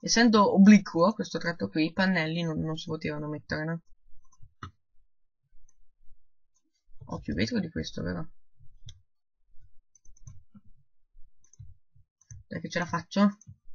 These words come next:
No. Devo andare a prendere altro vetro. Come ci sta? Però magari queste volte qua. Sì,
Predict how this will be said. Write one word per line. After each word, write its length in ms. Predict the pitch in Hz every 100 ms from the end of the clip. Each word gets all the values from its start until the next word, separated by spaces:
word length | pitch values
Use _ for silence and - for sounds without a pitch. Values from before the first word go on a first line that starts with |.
| - - - _ - _ _ _ _ _ -
No. 300 | 196 190 - - - - - - _ _ - - _ _ _ - - 508 587 571 605 - - - - - - _ - - - - _ - _ _ _ _ _ _ _ _ _ -
Devo 160 | -
andare 100 | 160
a 20 |
prendere 260 | 156 160 160
altro 160 | 160 165
vetro. 320 | 170 170 175 - _ _ _ _ - -
Come 160 | 190 202
ci 80 |
sta? 340 | - - - 277 311 _ - -
Però 200 | - 202
magari 380 | 190 180 170 180 - - _ - - -
queste 240 | - -
volte 260 | 165 165 90
qua. 120 | - - _ _ _ _ _ - _ - - _ _ - - -
Sì, 200 | -